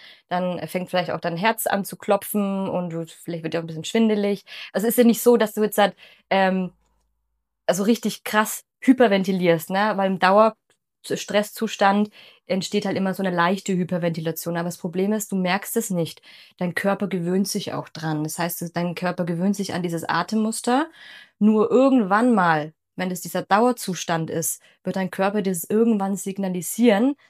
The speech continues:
vielleicht Bluthochdruck oder, ähm,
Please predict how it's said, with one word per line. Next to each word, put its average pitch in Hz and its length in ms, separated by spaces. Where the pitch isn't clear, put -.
vielleicht 156 300
Bluthochdruck 214 840
oder, 170 640
ähm, 165 460